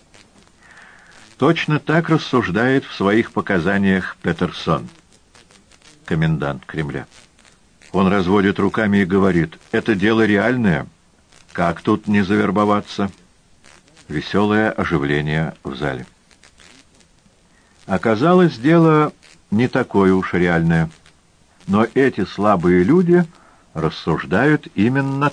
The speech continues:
так. Как бы, чёрт подери, не остаться позади всех. Давай-ка скорее прикладывайся к этому делу, а то останешься на мели. Конечно, так можно завербовать только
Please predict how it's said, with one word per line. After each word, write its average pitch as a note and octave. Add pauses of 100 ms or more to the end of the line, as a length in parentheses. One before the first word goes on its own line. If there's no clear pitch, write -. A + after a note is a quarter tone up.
(120)
так. - (540)
Как C3
бы, C#3
чёрт B2+
подери, A#2 (360)
не D#2+
остаться F2+
позади F2
всех. - (800)
Давай-ка B2+
скорее C3+
прикладывайся B2+
к -
этому G2
делу, D#2+ (440)
а D2
то A2+
останешься F2
на D#2+
мели. D2+ (1400)
Конечно, A#2
так A#2
можно G#2
завербовать F#2+
только G2